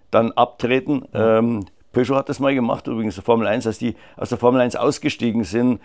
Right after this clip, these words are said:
Speaker 1: Anfang der zweitausender Jahre, hat man, äh, die komplette Motorenfabrik, äh, in Vélizy samt dem Personal an ein asiatisches Konsortium verkauft. Das hieß dann Asiatech für zwei Jahre.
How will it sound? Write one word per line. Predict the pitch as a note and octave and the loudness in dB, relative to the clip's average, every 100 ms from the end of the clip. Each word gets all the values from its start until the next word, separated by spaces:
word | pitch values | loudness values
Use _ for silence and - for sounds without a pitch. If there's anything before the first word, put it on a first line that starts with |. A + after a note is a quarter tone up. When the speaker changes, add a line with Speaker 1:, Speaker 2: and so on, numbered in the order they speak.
| - | -8
Speaker 1:
Anfang | - B2 A#2 A#2+ | 0 2 2 2
der | A2+ | 2
zweitausender | G#2+ G2 A2 A#2 B2+ | 2 0 0 2 4
Jahre, | G#2+ A#2 B2 | 4 4 4
hat | A2+ B2+ | 2 0
man, | B2 A#2 | 0 0
äh, | - A2 G#2+ G2 - - - - | 0 2 2 0 -10 -20 -20 -10
die | G#2+ - - | -10 -10 -2
komplette | B2 G2+ D3 D3 | 0 6 4 6
Motorenfabrik, | B2 A2+ C3+ A#2+ A2+ - B2 - - | 2 2 2 2 -2 -2 -6 -6 -2
äh, | A2 A2+ A2+ G#2+ - | 4 6 8 6 0
in | - A#2 | -6 -2
Vélizy | A#2 A#2 A2 B2+ C3 - - _ _ _ - | 0 0 0 0 0 -4 -20 _ _ _ -20
samt | - B2+ D3 - - | 0 2 2 -2 -4
dem | B2+ | -2
Personal | A#2 A#2+ A#2+ A#2 B2+ B2 | 2 2 2 4 4 2
an | A2+ A2+ A2 | -2 -2 -4
ein | G#2+ G#2+ | -4 -4
asiatisches | - A2 G#2+ B2+ A2+ A#2+ - - | -4 2 2 2 -2 -4 -6 -6
Konsortium | A2+ G2 B2 C#3 A#2+ | -4 0 0 -2 -4
verkauft. | A#2 A#2 - | -2 -4 -4
Das | G2+ | -8
hieß | A#2 | -4
dann | A2+ G2+ | -4 -2
Asiatech | G2+ A#2+ C3+ A#2 C3 | -2 -2 -2 -2 -4
für | - A2+ | -6 -8
zwei | - A#2 | 2 4
Jahre. | A#2 A#2+ | 6 6